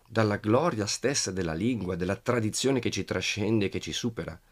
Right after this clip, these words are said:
Anche per questo ho sempre provato profonda ammirazione per quegli scrittori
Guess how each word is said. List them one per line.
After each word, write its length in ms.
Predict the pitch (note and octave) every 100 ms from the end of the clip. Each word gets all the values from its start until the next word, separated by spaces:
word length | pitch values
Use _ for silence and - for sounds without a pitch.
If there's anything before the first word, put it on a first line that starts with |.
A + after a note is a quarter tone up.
| _ _ -
Anche 200 | E3+ D3+
per 120 | C#3+
questo 440 | A#2+ F3 - F#2+ -
ho 80 | -
sempre 360 | G#2+ C3 B2+ G2+
provato 680 | F#2 G2 G#2+ G2+ F2+ D#2+ -
profonda 400 | B2+ - D#4 G#3+
ammirazione 840 | A2 F#2 - - F2+ E2+ D#2+ E2
per 220 | - F2
quegli 260 | E2 G#2 G2+
scrittori 640 | - F2+ - G#2 A#2+ F2+